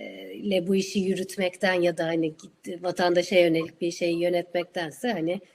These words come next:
büyük ölçekli birkaç aktörle e, bu işi yönetmek, yani o anlamda yönetişim anlamında da, e, daha, e, etkin ya da maliyet etkin, e, olduğunu söylemek mümkündür herhalde. Teşekkür ediyorum. Şimdi Rusya kaynaklı gaz sıkıntısı sonrası kömürden çıkış konusunda,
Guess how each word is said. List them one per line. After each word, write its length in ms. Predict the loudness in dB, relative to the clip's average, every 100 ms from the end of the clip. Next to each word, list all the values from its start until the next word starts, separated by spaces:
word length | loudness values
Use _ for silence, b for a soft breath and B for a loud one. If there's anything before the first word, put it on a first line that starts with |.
| _ -4
büyük 220 | -2 -2
ölçekli 500 | -4 -4 -6 -6 -6
birkaç 280 | -4 -2 -2
aktörle 640 | -4 -2 -4 -2 -4 -6 b b b b _
e, 200 | -6 -4
bu 80 | -6
işi 200 | -6 -2
yönetmek, 580 | 0 0 -4 -4 -4 -6 -14
yani 280 | -6 -4 -4
o 80 | -4
anlamda 460 | -2 -2 -4 -4 -2
yönetişim 600 | 0 0 -2 -8 -4 -2
anlamında 580 | -2 -4 -6 -8 -4
da, 180 | -2 -2 -4 _
e, 240 | -6 -4 -4
daha, 260 | -4 -4 -6 -10 _
e, 100 | -6
etkin 680 | -6 -6 -8 -12 -8 -6 -6 -6
ya 100 | -6
da 60 | -4
maliyet 500 | -2 -2 -4 -4 -6
etkin, 380 | -8 -10 -10 b b b b
e, 120 | -4 -2
olduğunu 400 | -4 -4 -4 -2
söylemek 560 | 0 0 2 0 0
mümkündür 520 | -2 -2 -4 -4 -6 -12
herhalde. 340 | -10 -12 -12 -10
Teşekkür 440 | -8 -6 -8 -6 -6
ediyorum. 420 | -4 -2 0 0 B B B B
Şimdi 320 | -2 4 6
Rusya 320 | 6 4 4 6
kaynaklı 420 | 6 6 4 0
gaz 220 | 0 0
sıkıntısı 500 | 0 -8 -8 -10 -8
sonrası 400 | -4 -2 -4 -8
kömürden 500 | -4 -4 -4 -4 -4
çıkış 300 | -6 -10 -18
konusunda, 720 | -8 -8 -8 -8 -6 -4 -4